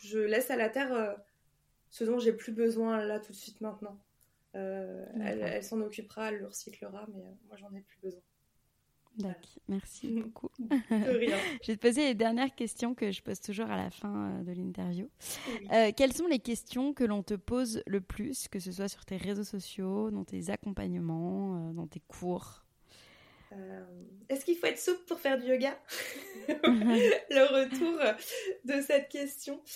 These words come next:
Speaker 1: Euh, qu'est-ce qu'on me pose le plus ? Euh, ah, c'est dur. Euh... On, je sais qu'on souvent me demande comment j'en suis arrivée là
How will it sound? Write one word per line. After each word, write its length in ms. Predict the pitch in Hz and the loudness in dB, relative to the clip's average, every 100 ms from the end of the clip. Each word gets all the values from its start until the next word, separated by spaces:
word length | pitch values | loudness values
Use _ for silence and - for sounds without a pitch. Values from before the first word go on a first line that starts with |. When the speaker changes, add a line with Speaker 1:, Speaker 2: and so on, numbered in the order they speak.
| - - - - - | -12 -14 -16 -4 2
Speaker 1:
Euh, 960 | 269 269 269 277 277 269 262 254 254 247 - - _ _ _ | 4 8 8 6 4 2 0 0 -2 -6 -16 -20 _ _ _
qu'est-ce 200 | - 415 - | -4 -2 0
qu'on 120 | 277 | 0
me 160 | 262 262 _ | 0 -2 _
pose 360 | 330 330 320 262 | -2 0 -2 -4
le 320 | 254 254 247 _ | 2 2 0 _
plus ? 800 | - 277 277 339 370 - - - - _ _ _ _ _ _ | -8 -4 0 0 0 -4 -6 -8 -12 _ _ _ _ _ _
Euh, 800 | 247 254 247 247 240 233 233 233 247 | -6 -4 -4 -2 -2 -2 -4 -6 -6
ah, 60 | |
c'est 160 | 339 262 | -6 -6
dur. 520 | 220 285 - - - _ _ _ _ - | -4 -4 -4 -10 -18 _ _ _ _ -8
Euh... 1400 | 247 240 233 226 220 214 208 208 208 202 202 202 202 202 202 _ _ _ - - - - _ _ _ _ _ _ _ _ _ | -4 0 0 0 0 0 -2 -4 -8 -8 -8 -10 -12 -14 -20 _ _ _ -20 -20 -20 -20 _ _ _ _ _ _ _ _ _
On, 200 | 254 269 262 | 6 6 6
je 160 | 233 285 | 2 0
sais 180 | 381 415 | 2 0
qu'on 140 | 330 | -2
souvent 360 | 277 311 320 311 | -4 -2 0 2
me 60 | |
demande 320 | 277 269 285 294 | 4 4 4 0
comment 240 | 285 262 | 2 2
j'en 140 | 233 226 | 2 -2
suis 200 | - 240 | 0 0
arrivée 340 | 214 214 196 | 2 2 2
là 300 | 175 175 - | 2 0 -4